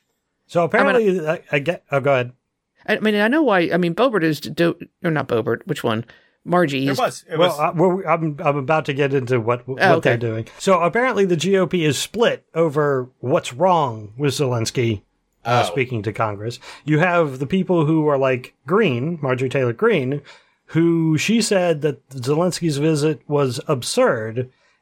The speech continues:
Speaker 1: and called him the United States shadow president.
Speaker 2: Hmm?
Speaker 4: What?
Speaker 1: And somehow
Speaker 3: What?
Speaker 1: he's in charge because he gets all the money. And I don't even, fi-, I don't get the logic. There is no logic.
Speaker 2: No,
Speaker 4: Oh, that's
Speaker 2: there's no
Speaker 4: the, yeah,
Speaker 2: logic.
Speaker 4: there is, there, there is that one thing. They are mad about us giving them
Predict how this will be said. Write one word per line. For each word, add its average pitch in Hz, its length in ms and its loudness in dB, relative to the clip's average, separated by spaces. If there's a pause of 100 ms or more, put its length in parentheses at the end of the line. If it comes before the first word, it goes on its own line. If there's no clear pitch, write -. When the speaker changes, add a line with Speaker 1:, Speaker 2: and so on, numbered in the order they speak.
Speaker 1:
and 135 220 0
called 185 340 2
him 175 460 2
the 147 100 -4
United 160 560 0
States 170 480 -2
shadow 175 460 0
president. 107 640 -2 (320)
Speaker 2:
Hmm? 233 140 0 (520)
Speaker 4:
What? 277 200 0
Speaker 1:
And 403 100 0
somehow 170 420 0
Speaker 3:
What? 143 80 0
Speaker 1:
he's 214 320 4
in 202 160 2
charge 156 640 0
because 127 300 0
he 156 160 -2
gets 156 240 -2
all 147 160 0
the 135 100 0
money. 123 580 0 (320)
And 117 320 0
I 175 160 4
don't 147 220 0
even, 104 320 -4
fi-, 113 240 -4
I 117 120 2
don't 101 340 -6
get 104 140 -4
the 98 100 -6
logic. 98 560 -6
There 139 160 0
is 107 100 -2
no 107 160 -2
logic. 95 460 -6 (440)
Speaker 2:
No, 127 280 -2
Speaker 4:
Oh, 117 40 -8
that's 156 220 -2
Speaker 2:
there's - 40 -8
no 165 60 0
Speaker 4:
the, 156 40 0
yeah, 139 80 0
Speaker 2:
logic. 147 160 0
Speaker 4:
there 160 80 2
is, 170 140 -6 (400)
there, 151 180 0
there 143 140 0
is 180 120 -2
that 156 240 0
one 139 200 -4
thing. 107 160 -8
They 107 120 -2
are 120 180 -2
mad 113 220 -2
about 101 300 -4
us 98 160 -10
giving 101 300 -10
them 85 180 -16